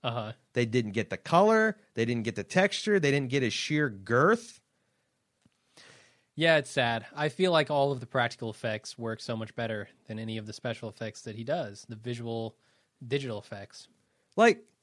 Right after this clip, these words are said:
Speaker 2: he wa-, he steps on Jabba the Hutt's tail.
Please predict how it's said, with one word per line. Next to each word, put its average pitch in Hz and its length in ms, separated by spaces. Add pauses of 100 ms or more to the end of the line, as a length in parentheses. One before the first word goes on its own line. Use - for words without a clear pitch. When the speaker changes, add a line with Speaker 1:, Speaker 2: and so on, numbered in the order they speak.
(600)
Speaker 2:
he 269 260
wa-, 208 380
he 233 200
steps 285 540
on 220 200
Jabba 208 380
the 185 140
Hutt's 196 320
tail. 104 540